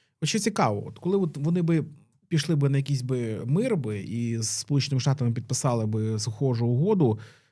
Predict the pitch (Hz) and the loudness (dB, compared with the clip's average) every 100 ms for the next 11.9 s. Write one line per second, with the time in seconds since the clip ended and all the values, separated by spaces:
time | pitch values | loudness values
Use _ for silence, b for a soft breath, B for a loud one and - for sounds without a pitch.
0 | - 294 170 - 247 147 131 131 131 123 | -2 2 2 4 6 6 6 4 0 0
1 | 120 123 123 127 123 180 220 170 110 107 | 0 0 0 0 2 4 4 2 -2 -4
2 | - 107 107 113 110 120 110 - 165 160 | -4 -4 -2 -2 0 0 0 2 0 0
3 | 117 - 107 110 110 - 202 175 123 143 | -4 -4 -4 -4 -2 0 0 0 4 4
4 | 147 110 104 110 123 160 233 190 143 131 | 4 2 2 2 2 2 2 2 4 2
5 | - 139 127 120 - - 107 110 117 170 | 2 0 2 0 -4 -8 -4 -4 0 0
6 | 262 240 208 202 190 202 - 170 156 B | 0 0 -2 -4 -2 0 2 2 0 B
7 | B B B - 135 123 147 139 120 120 | B B B -4 0 4 4 2 0 -2
8 | 107 107 113 123 127 117 113 156 254 226 | -4 -2 2 4 4 4 6 6 6 6
9 | 185 165 B B _ 113 117 131 170 185 | 2 0 B B _ -4 0 2 2 2
10 | 170 - 160 175 156 165 135 151 254 254 | 0 2 2 4 4 4 2 2 2 2
11 | 117 104 107 - - 131 110 107 | 2 0 -2 2 4 4 2 -2